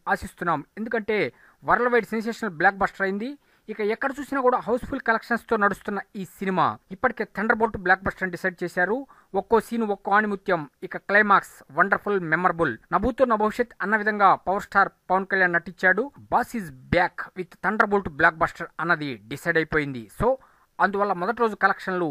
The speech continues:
మ్యాక్సిమం వంద కోట్లు ఉండే అవకాశం ఉందని అంచనా వేస్తున్నాం.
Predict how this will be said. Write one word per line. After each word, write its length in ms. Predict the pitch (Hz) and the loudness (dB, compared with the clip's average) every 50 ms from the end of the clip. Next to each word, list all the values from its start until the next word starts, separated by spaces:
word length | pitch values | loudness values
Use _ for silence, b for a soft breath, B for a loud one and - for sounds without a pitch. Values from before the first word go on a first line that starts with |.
| 127 117 | -6 -6
మ్యాక్సిమం 560 | 127 160 208 220 185 - 214 208 196 185 151 110 104 b b b b b b b b | -4 -4 -4 -4 -2 -4 -4 -2 0 -2 -2 -4 -8 b b b b b b b b
వంద 200 | 135 165 202 208 190 - | -4 -2 -2 -2 -2 -2
కోట్లు 280 | - 247 285 247 - 269 | -2 -4 -4 -4 -4 -4
ఉండే 220 | 240 226 202 185 170 - _ - | -2 -2 0 0 -2 -2 _ -4
అవకాశం 360 | 180 190 - 196 185 - 190 | -2 2 4 4 4 2 0
ఉందని 260 | 185 180 170 170 170 - _ | -6 -4 -4 -4 -4 -6 _
అంచనా 260 | - 170 - 202 185 175 | -10 -6 -2 0 2 2
వేస్తున్నాం. 420 | 170 156 - - 170 165 143 127 | 2 2 0 -2 -2 0 0 -2